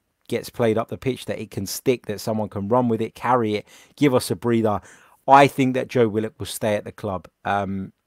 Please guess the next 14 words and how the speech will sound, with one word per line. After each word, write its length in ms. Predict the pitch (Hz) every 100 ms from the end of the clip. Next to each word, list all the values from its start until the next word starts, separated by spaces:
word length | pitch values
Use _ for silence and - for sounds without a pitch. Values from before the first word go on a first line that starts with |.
| _ _
if 180 | 107 -
you're 140 | 123
asking 400 | 131 - 135 120
me 160 | 127 120
what 200 | 104 -
I 180 | 123 147
would 220 | 127 107
do, 280 | 107 98 123 _ _ _ _ _ _ _ _ _ _ _ _ _ _ _ -
again, 580 | - 127 117 123 131 - _ _ _ _ _ - 127 - _
it, 240 | - -
when 180 | 123 117
you're 80 | 110
considering 600 | - 110 - 147 135 127
sells, 720 | - - - 139 107 120 -